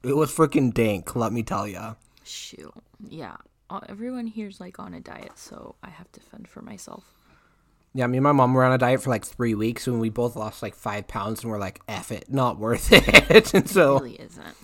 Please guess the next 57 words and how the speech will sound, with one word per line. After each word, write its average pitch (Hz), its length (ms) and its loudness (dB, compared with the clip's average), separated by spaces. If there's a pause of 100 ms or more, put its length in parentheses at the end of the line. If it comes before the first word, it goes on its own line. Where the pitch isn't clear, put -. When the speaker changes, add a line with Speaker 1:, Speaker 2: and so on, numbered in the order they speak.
(360)
Speaker 1:
Mother's 139 520 4
Day 147 180 4
last 143 500 0
weekend, 151 460 -2
she 147 120 -2
made, 131 160 0
like, 117 180 -4
brownies, 127 540 -2
and 110 220 -6
then 107 160 -4
we've 104 220 -8
been 92 140 -10
Speaker 2:
<gasps> - 0 -
Speaker 1:
off - 220 -12
all 80 140 -14
week, - 280 -18
so. 143 260 -4
Speaker 2:
Ugh. 120 80 -10 (960)
Yum. 180 500 -18 (1500)
Speaker 1:
Um, 151 280 2
I 127 160 2
offered 135 380 4
to 143 80 0
make 131 180 2
her 117 100 -4
cake, - 320 -6
by 123 160 0
the 123 80 2
way, 135 340 2
and 117 140 -4
she 117 120 -6
said 107 320 -4
no, 104 220 -4
so 113 160 -6
that's 101 200 -6
not 107 200 -2
me 110 160 -4
being 110 200 -6
like, 107 200 -6
"My 151 120 0
mom 135 280 0
made 117 120 0
her 113 140 0
own 110 160 0
brownies 113 480 -6
on - 100 -12
Speaker 2:
Oh, 107 60 -6 (120)
Speaker 1:
Mother's 110 120 -6
Speaker 2:
I 175 120 -2
Speaker 1:
Day." 170 180 -6
Speaker 2:
didn't 143 240 -12
even 131 280 -16
think - 260 -18
that - 300 -16
because - 560 -20
I 147 140 -12
don't, 113 260 -16